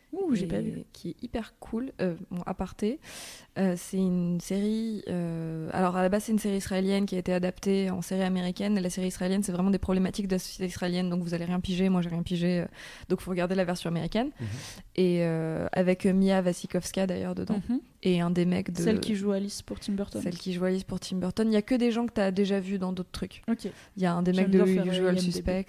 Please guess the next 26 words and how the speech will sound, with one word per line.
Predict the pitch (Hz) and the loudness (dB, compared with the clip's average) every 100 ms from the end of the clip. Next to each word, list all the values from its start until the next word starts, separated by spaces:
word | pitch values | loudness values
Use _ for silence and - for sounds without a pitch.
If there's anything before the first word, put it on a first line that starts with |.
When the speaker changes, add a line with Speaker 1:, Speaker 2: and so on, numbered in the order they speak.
| - | -6
Speaker 2:
euh, | 175 180 | -6 -6
voilà, | 180 175 | -6 -8
c'est | 175 - | -10 -8
ça. | 196 - - - - - - - | -10 -10 -20 -20 -18 -20 -20 -6
Et, | 185 185 180 | 0 2 2
euh, | 175 | 4
le | 185 | 6
psy, | 175 - 233 | 4 2 2
en | 190 | 2
fait, | 190 185 | 0 -4
est | - | -4
un, | 180 | -2
je, | 175 | -2
il | 180 170 190 | -2 0 2
est | |
hyper | 185 196 175 | 2 2 0
connu, | - 180 170 | 0 0 -2
je | |
suis | - | -2
désolée, | 185 180 175 196 | 0 0 2 0
bref, | 214 180 202 - - | 0 -2 -2 -6 -12
et | - 190 175 | -4 0 0
je | 170 | 0
l'ai | 170 | -2
plus | - 226 240 | -4 -2 2
là. | 214 | 2